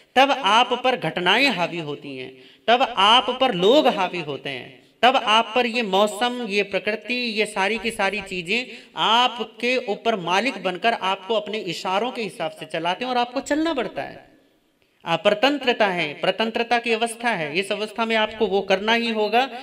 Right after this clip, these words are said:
जिसके लिए पीछे से आदेश आएगा, और आप करते हैं, झक मार कर करते हैं, मजबूरी में करते हैं,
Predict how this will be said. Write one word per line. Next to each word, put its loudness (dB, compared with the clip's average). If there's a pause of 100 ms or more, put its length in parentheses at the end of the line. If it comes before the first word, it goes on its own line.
(160)
जिसके -2
लिए 2
पीछे -6
से -6
आदेश -4
आएगा, -4
और 0
आप -2
करते 2
हैं, -2
झक -2
मार 2
कर -6
करते -12
हैं, -20 (560)
मजबूरी 4
में 0
करते -6
हैं, -14